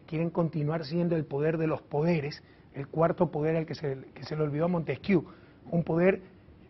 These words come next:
sin legitimidad democrática. ¿Qué legitimidad tiene? Un poder cuyo único mérito es haber tenido plata, dinero para comprarse una imprenta. Como no quieren tener ningún control ni regulación, llevan dos años bloqueando esa ley de comunicación en la Asamblea Nacional.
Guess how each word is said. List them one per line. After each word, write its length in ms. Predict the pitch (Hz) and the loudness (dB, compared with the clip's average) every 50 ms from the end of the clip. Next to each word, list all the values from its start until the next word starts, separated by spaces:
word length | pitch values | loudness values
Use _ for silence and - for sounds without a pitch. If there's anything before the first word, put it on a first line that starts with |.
| - - - - | -20 -20 -18 -6
sin 220 | - 190 190 196 | 2 4 6 6
legitimidad 480 | 185 151 170 143 - 151 156 170 185 196 | 8 6 4 4 2 0 2 4 4 4
democrática. 800 | 196 170 143 - - 202 202 190 190 - 143 123 - 135 127 - | 4 2 2 4 6 6 6 6 6 -2 -8 -8 -8 -10 -10 -8
¿Qué 100 | - 185 | -2 0
legitimidad 460 | 185 185 180 175 175 160 156 175 185 - | 2 2 2 2 0 -2 -2 -2 -2 -2
tiene? 380 | - 202 220 233 220 208 185 - - - - - - - - - - - - | 0 0 0 2 0 -2 -4 -8 -12 -20 -20 -20 -20 -20 -20 -20 -6 2 6
Un 180 | 196 196 196 | 6 6 8
poder 400 | - 185 180 202 240 262 262 - - - - - - - - - | 8 10 10 12 12 10 8 4 -8 -14 -20 -20 -20 -20 -20 -10
cuyo 200 | - - 165 170 | -2 2 4 6
único 240 | 185 208 202 - 180 | 6 4 4 4 4
mérito 240 | 180 196 190 190 185 | 4 4 2 2 4
es 40 | 170 | 4
haber 140 | 180 175 175 | 4 4 4
tenido 340 | 180 170 165 180 185 170 | 2 2 4 4 4 2
plata, 440 | 180 185 180 196 196 190 220 202 202 - | 2 2 2 2 2 0 -4 -6 -4 -4
dinero 400 | 147 156 156 165 190 208 214 170 | -2 0 2 2 2 0 0 -2
para 160 | - 156 147 | -2 -4 -4
comprarse 320 | 147 143 143 170 156 175 | -4 -4 -4 -4 -2 -2
una 80 | 185 175 | 0 0
imprenta. 480 | 170 165 - 233 220 156 135 - - - - - - - - - | 2 4 4 4 4 4 2 -6 -12 -18 -20 -20 -20 -20 -20 -16
Como 180 | - - 147 156 | -10 -6 -2 -2
no 120 | 180 196 | -2 0
quieren 220 | 190 233 240 233 - | 2 2 2 4 4
tener 260 | 196 175 190 202 190 | 4 2 2 2 2
ningún 320 | 180 151 147 147 190 233 | 0 0 0 0 0 0
control 300 | 226 202 185 175 190 202 | 2 0 0 0 0 0
ni 100 | 208 196 | 0 0
regulación, 460 | 185 202 208 214 226 190 - 202 190 | 0 -2 -4 -4 -4 -4 -4 -4 -2
llevan 280 | 156 170 180 170 156 147 | -2 -2 -2 -2 -4 -2
dos 180 | 180 185 170 190 | -4 -4 -2 -2
años 240 | 196 202 196 175 | -4 -4 -4 -4
bloqueando 480 | 151 151 139 - - 170 170 175 165 156 - - - - | -6 -6 -8 -6 -4 -4 -4 -4 -6 -8 -10 -16 -16 -10
esa 200 | - 160 - 170 | -10 -6 -4 -2
ley 120 | 160 165 165 | 0 0 -2
de 80 | 160 | -2
comunicación 680 | 160 175 160 151 147 143 - 131 - - 170 170 170 170 - - - - - | -2 -4 -4 -4 -4 -4 -6 -8 -6 -2 -2 -2 -2 -4 -10 -18 -20 -12 -6
en 100 | 165 156 | -6 -6
la 60 | 143 | -4
Asamblea 340 | 127 151 143 139 143 143 139 | -4 -4 -4 -4 -4 -4 -4
Nacional. 380 | 143 135 123 135 120 120 120 | -4 -6 -8 -8 -10 -10 -12